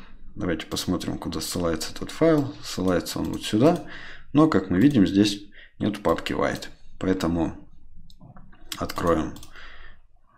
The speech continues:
индекс H T M L для редактирования. Нажимаем «Редактировать». Скопируем этот код. Откроем его в любом текстовом редакторе.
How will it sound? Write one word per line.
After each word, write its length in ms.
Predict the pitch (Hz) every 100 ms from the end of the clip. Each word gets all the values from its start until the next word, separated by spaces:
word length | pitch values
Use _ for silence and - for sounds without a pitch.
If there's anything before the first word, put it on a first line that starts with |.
| -
индекс 400 | - 92 65 -
H 140 | 82 -
T 120 | 85
M 120 | 82
L 200 | 98 160 170 -
для 180 | 117 117
редактирования. 920 | 113 107 - 90 90 117 147 156 151 - - - - -
Нажимаем 420 | - 90 90 80 80
«Редактировать». 680 | 80 71 - 101 147 156 - - - - - - - - - -
Скопируем 600 | - 82 78 101 127 98
этот 220 | - -
код. 360 | - 165 - - - - - -
Откроем 380 | - - 101 87
его 260 | 82 80
в 40 | 80
любом 300 | 85 87 80
текстовом 400 | 87 - 85 80
редакторе. 580 | 95 147 - 151 131